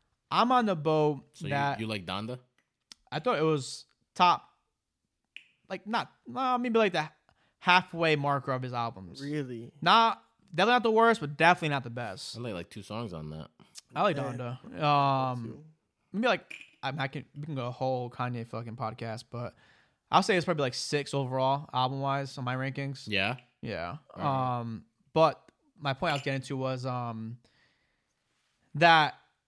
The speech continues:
Speaker 1: I think everything Kanye does is new age marketing.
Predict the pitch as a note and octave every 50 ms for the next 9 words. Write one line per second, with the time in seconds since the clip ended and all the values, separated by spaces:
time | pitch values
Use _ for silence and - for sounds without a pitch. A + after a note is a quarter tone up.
0 | _ - D#3+ D#3+ F#3+ F3 - _ _ - E3 F#3 G#3+ G#3+ A3 G#3+ - G3+ F#3+ F#3+
1 | F#3 E3 D3+ C#3+ D#3 D#3 D3+ C#3+ C3+ B2+ A#2+ A#2+ - - - - - _ _ -
2 | D#3 C#3+ C3 C#3+ D3+ D#3 D#3 D3+ D3 B2+ C3+ C3+ C3 B2+ C3 A#2 G2+ F#2+ G2 -